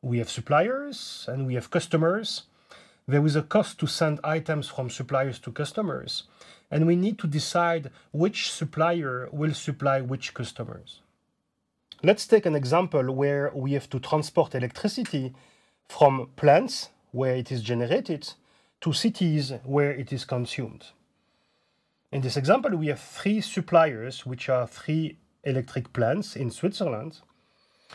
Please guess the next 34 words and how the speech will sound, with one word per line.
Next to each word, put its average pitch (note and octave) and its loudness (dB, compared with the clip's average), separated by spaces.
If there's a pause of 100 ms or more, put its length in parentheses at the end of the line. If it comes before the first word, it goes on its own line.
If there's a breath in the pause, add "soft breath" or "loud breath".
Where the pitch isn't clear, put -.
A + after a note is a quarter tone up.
(120)
and E3 4
we F3 4
have E3+ 4
four F#3 2
customers, C#3+ -2
which C#3+ -4
are B2+ 4 (300 soft breath)
four D3+ 6
cities D3 -2
in A#2+ -2
Switzerland. A2 -8 (1120 loud breath)
For D3 2
each G#3+ 0
supplier, E3 4
we D#3+ 0
know F#3 2 (120)
how E3+ 6
much F3 0
electricity D#3 -4
is C3+ -4
generated, C3 -6 (600)
and C#3+ 0
for C#3 0
each B2+ -4
customer, G3+ 2
we D#3+ -2
know C#3 0 (180)
how D3 2
mon-, C#3 -2
how C3+ 0
much C#3 -2
energy E3 -2
is - -8
consumed. - -4